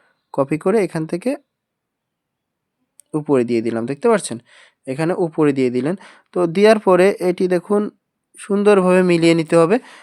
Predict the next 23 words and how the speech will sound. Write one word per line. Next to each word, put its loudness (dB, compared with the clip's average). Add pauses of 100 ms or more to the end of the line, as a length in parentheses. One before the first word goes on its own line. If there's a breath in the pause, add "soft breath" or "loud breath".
তো -10
দেওয়ার 2
পরে 0
এখন 0
আপনারা 0 (920)
এটি -6
চাইলে 2
আপনারা 0
এখান -4
থেকে -6
সেভ -6
করে -2
নিতে -8
পারবেন। -6 (400 soft breath)
এখান -6
থেকে -6
দেখুন -6
সেভ -4 (100)
করে 0
এই 0
যে -4
সেভ -4 (100)
ইমেজ -2